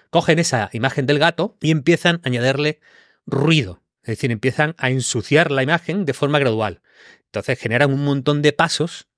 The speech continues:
de imágenes en las que cada vez hay más ruido, cada vez están más sucios y este ruido gaussiano, este ruido aleatorio que se añaden, pues te llevan a una imagen completamente llena de ruidos, en la que ya no se ve en, en absoluto el gato. ¿Cómo se entrena a la red neuronal?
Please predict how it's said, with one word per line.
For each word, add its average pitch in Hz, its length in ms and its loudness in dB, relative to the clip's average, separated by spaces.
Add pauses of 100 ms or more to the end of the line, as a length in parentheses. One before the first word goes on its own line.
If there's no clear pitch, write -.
de 107 140 -2
imágenes 139 540 -4 (300)
en 139 200 0
las 143 80 0
que 143 100 0
cada 139 160 2
vez 165 160 2
hay 160 80 4
más 151 180 2
ruido, 135 460 -2
cada 113 140 -2
vez 127 80 -2
están 156 160 -6
más 147 160 -6
sucios - 340 -2
y 165 60 2
este 139 180 2
ruido 143 480 2 (460)
gaussiano, 117 580 0
este 120 180 -6
ruido 113 340 -6 (260)
aleatorio 120 680 0 (280)
que 120 100 -6
se - 120 -4
añaden, 170 420 0 (260)
pues 175 400 0 (140)
te 131 120 0
llevan 143 300 2
a 135 80 0
una 156 160 0
imagen 170 300 -2
completamente 170 800 -2
llena 147 240 2
de 131 80 2
ruidos, - 560 -4 (100)
en 110 140 -8
la 135 120 -2
que 139 140 -2
ya 156 160 2
no 165 80 -2
se 139 160 0
ve 143 240 4
en, 135 220 -6
en 143 100 -2
absoluto 123 400 -6
el 101 80 -6
gato. - 300 -12 (420)
¿Cómo 196 240 4
se 202 140 4
entrena 165 580 2
a 127 140 0
la 113 100 0
red 123 160 -4
neuronal? 123 520 -2